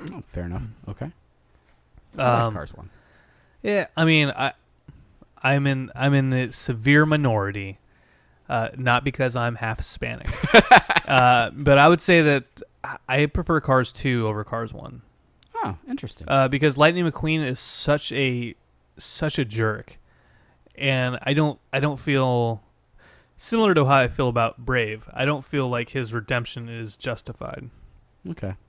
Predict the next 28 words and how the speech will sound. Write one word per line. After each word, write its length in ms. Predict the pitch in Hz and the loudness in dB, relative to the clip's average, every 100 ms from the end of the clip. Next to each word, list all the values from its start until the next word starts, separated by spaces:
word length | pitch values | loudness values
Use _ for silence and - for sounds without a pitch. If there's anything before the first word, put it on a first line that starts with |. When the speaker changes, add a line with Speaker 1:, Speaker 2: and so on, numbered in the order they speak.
| _ _ _ - | _ _ _ -14
Speaker 1:
Yeah. 160 | 117 110 _ _ _ _ _ _ _ | -12 -12 _ _ _ _ _ _ _
Speaker 2:
Yeah. 260 | 151 107 101 | -8 -8 -6
Speaker 1:
I 40 | 185 | -2
mean, 100 | 196 | 0
eventually 540 | 165 143 - 120 107 | 2 0 -2 -2 -2
he 280 | 98 107 95 _ _ _ _ _ - | -2 -2 -4 _ _ _ _ _ -14
starts 480 | - 98 - - _ - | -6 -6 -6 -14 _ -10
looking 240 | 101 101 92 | -8 -6 -8
out 120 | - | -8
for 100 | 90 | -14
the 80 | 87 | -8
town, 580 | - 98 85 80 78 85 _ _ _ - | -6 -6 -6 -8 -12 -16 _ _ _ -6
Radiator 320 | 95 85 82 | -4 -4 -8
Springs, 560 | - - 92 82 85 - | -12 -14 -12 -12 -14 -14
more 180 | 82 82 | -14 -14
than 300 | 76 - - _ _ | -14 -18 -20 _ _
himself. 560 | 110 - - 92 62 - | -18 -12 -8 -8 -10 -12
Speaker 2:
Yeah. 720 | 156 143 127 110 101 98 101 - _ _ _ - | -6 -2 0 0 -2 -6 -10 -16 _ _ _ -14
Speaker 1:
But 180 | 107 151 | -10 -4
Speaker 2:
Yeah, 220 | 131 127 | -2 0
I, 300 | 147 127 147 | -2 -2 -4
I, 220 | 131 131 | -4 -4
I, 120 | 135 - | -4 -2
I 80 | 147 | -2
don't 160 | 139 | -2
feel 140 | - 131 | 0 0
like 220 | 117 - | 0 -2
that 260 | 123 120 | -2 -2